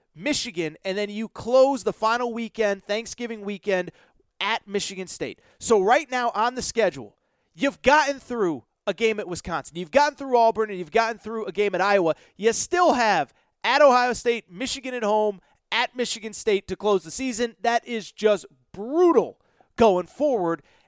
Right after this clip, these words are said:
And I think it's gonna be really tough. And then, oh, by the way, even if you survive that Penn State, you probably have to beat Iowa in the Big Ten championship game to make the college football playoff. So I just feel bad for Penn State 'cause that game goes completely differently if Sean Clifford stays healthy, if he stays in the game. Now the entire season is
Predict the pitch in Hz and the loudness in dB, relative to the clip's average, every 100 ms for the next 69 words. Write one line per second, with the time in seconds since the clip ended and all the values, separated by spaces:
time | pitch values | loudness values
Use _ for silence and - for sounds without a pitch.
0 | _ 214 233 294 294 - 269 254 247 240 | _ -4 -2 -2 -4 -6 -6 -6 -6 -4
1 | 277 254 233 285 277 269 269 247 262 320 | -2 -4 0 2 4 4 2 0 0 -4
2 | 302 269 - 220 240 285 226 165 185 170 | -6 -6 -6 -4 -2 -2 -2 -4 -6 -10
3 | - 165 165 _ _ 190 - 247 240 226 | -6 -4 -6 _ _ -10 -4 -2 -2 -4
4 | 226 202 214 - 202 233 226 214 202 226 | -8 -12 -12 -8 -2 2 4 2 0 -6
5 | 233 220 214 190 202 175 220 240 - - | -8 -4 -4 -4 -8 -6 -8 -10 -10 -10
6 | - 175 170 170 _ - 214 170 156 - | -6 -4 -6 -8 _ -16 -12 -8 -8 -8
7 | 165 147 131 127 147 147 139 190 180 160 | -8 -4 -4 -6 -8 -6 -6 -2 -2 0
8 | 175 294 - 196 170 160 - 156 - 175 | -2 -4 -4 -4 -4 -4 -8 -12 -6 -4
9 | 170 - _ - 165 208 220 220 190 185 | -4 -6 _ -10 -4 -2 -2 -6 -4 -6
10 | - - 185 170 165 165 151 170 175 156 | -6 -8 -6 -4 -6 -8 -10 -10 -10 -12
11 | - 170 160 180 - 151 - 165 139 175 | -8 -8 -6 -10 -10 -14 -8 -8 -6 -4
12 | 220 196 170 147 147 - 151 143 139 139 | -4 -6 -10 -10 -12 -10 -10 -10 -10 -6
13 | 190 185 - _ _ 151 185 208 214 202 | -4 -6 -10 _ _ -10 -6 0 0 -2
14 | 180 170 165 156 151 - 147 123 135 147 | -6 -4 -2 -2 -4 -10 -12 -12 -14 -14